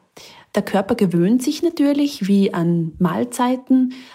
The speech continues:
äh, dass er fixe Zeiten hat. Das weiß man auch aus der Schlafschule, dass es wichtig ist, immer zur selben Zeit schlafen zu gehen und auch eventuell aufzustehen. Man merkt ja dann auch vielleicht am Wochenende,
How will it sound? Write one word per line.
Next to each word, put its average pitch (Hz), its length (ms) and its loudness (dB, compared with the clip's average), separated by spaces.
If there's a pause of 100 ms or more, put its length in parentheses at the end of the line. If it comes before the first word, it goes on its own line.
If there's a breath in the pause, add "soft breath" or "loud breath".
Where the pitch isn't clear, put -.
(100)
äh, 185 320 -2
dass 180 220 -4
er 190 80 -2
fixe - 340 -6
Zeiten 277 500 -2
hat. 285 340 -4 (120)
Das 190 220 -6
weiß 226 240 -4
man - 160 2
auch 220 400 -4 (560 loud breath)
aus 180 340 -2
der 175 220 2
Schlafschule, 240 720 0
dass 190 200 -2
es - 280 -6 (100)
wichtig 226 500 -6
ist, - 480 -6 (580)
immer 208 300 4
zur 175 220 -2
selben 180 400 -4
Zeit 156 260 -6
schlafen 269 440 -2
zu 269 140 -4
gehen 233 340 -2
und 175 140 -4
auch 165 340 -8
eventuell 165 420 -4
aufzustehen. - 600 -2
Man 170 140 2
merkt 170 360 -4
ja 233 80 0
dann 202 220 -2
auch 190 340 -4
vielleicht 175 380 -8
am 165 100 -6
Wochenende, 220 540 -2